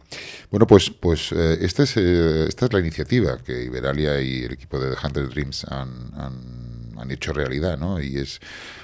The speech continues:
básicamente, pues, eh, intentar que aquellas personas que no encuentren su lugar, aquellas personas que, que, que, que piensen que, que tienen unos conocimientos que van más allá de lo que, de lo que España merece o, o necesita,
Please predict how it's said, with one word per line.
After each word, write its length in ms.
básicamente, 500
pues, 300
eh, 520
intentar 600
que 100
aquellas 300
personas 480
que 80
no 100
encuentren 300
su 120
lugar, 300
aquellas 300
personas 480
que, 240
que, 180
que, 160
que 220
piensen 460
que, 260
que 180
tienen 220
unos 160
conocimientos 720
que 120
van 160
más 360
allá 460
de 200
lo 220
que, 560
de 100
lo 140
que 540
España 520
merece 440
o, 120
o 120
necesita, 580